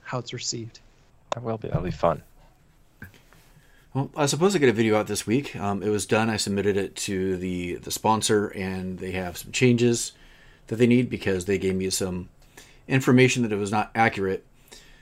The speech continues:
Speaker 3: Um, so that happens when things are lost in translation sometimes. Um, so I have, that one's kind of in a holding pattern, and I have one more obligated video I have to do,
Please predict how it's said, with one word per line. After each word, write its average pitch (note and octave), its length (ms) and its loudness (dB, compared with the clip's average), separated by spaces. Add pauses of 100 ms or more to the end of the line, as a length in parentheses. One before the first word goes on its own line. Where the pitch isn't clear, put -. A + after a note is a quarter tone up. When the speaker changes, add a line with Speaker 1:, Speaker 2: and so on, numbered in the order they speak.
(140)
Speaker 3:
Um, F#2+ 320 0
so F#2 380 -2
that G2+ 160 -2
happens G2 340 0
when F#2 100 -4
things F#2+ 220 -2
are F#2 40 -2
lost F2+ 280 0
in - 60 -14
translation G#2 480 4
sometimes. G2 580 -6 (600)
Um, G#2 260 -2
so G#2 160 0
I G#2 80 4
have, G2+ 180 2 (200)
that G#2+ 200 -2
one's G#2+ 180 -2
kind A2 120 2
of F#2+ 80 0
in F#2+ 60 -2
a - 20 -6
holding G2 300 0
pattern, F#2+ 420 2 (500)
and G#2 120 2
I G#2 80 6
have G2 300 2
one A#2+ 340 8
more A2+ 360 6
obligated G#2 540 2
video G2+ 260 2
I G2 60 2
have F#2+ 140 -4
to G#2 60 -2
do, F#2+ 360 0